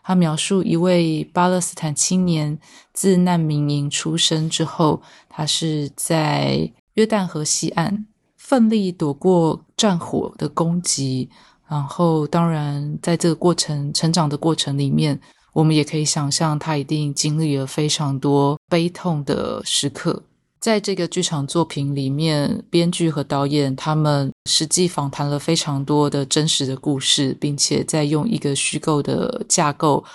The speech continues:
把这些故事包容起来，去描述这个难民营出生的巴勒斯坦青年如何从约旦河西岸一路政治流亡到挪威的一个逃亡的过程。那么在剧场里面，我们当然可以想象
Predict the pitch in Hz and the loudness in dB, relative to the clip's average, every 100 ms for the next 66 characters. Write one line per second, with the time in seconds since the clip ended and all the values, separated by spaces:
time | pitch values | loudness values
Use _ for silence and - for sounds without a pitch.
0 | - - 147 165 156 170 170 165 156 - | -20 -6 -4 -2 -2 -2 -2 0 2 0
1 | - 156 156 143 135 - - - - - | 0 0 0 0 0 -2 -2 -2 -2 -4
2 | - - - - 180 165 139 147 - 165 | -6 -14 -14 -4 2 2 2 0 0 0
3 | 160 156 147 147 170 151 139 135 135 135 | 0 0 2 2 2 2 0 0 0 -2
4 | 131 _ _ - - 185 196 185 180 165 | -6 _ _ -6 -2 2 2 2 0 2
5 | 160 160 156 - 156 156 123 - 147 147 | 2 2 0 -4 -4 -4 -2 -2 0 0
6 | 135 135 - - - 139 139 147 143 143 | 0 -2 -6 -16 -2 -2 0 2 0 -2
7 | - 143 139 156 160 165 143 - 135 - | -4 -2 -2 -2 0 0 -2 -4 -4 -4
8 | - 147 156 139 - - - - 147 170 | -2 -2 0 -2 -6 -18 -12 -4 0 2
9 | 165 165 156 147 151 147 135 131 135 127 | 2 2 0 0 -2 0 0 2 0 -2
10 | 135 143 131 - - _ _ - 170 165 | -2 0 0 -4 -16 _ _ 0 4 6
11 | 185 196 202 - _ - 139 - - _ | 4 2 0 -6 _ 0 2 2 -2 _
12 | _ - 151 139 135 127 127 135 147 135 | _ -2 0 -2 -2 -2 -2 -2 0 0
13 | - - - 170 - _ _ _ - 151 | 0 -2 -2 -4 -8 _ _ _ -2 0
14 | 147 139 170 175 165 147 139 131 139 131 | 0 0 0 2 0 -2 -2 0 0 0
15 | 147 139 147 143 139 147 139 - 131 127 | -2 0 -2 -2 -4 -6 -4 -4 -2 0
16 | 160 139 | 0 0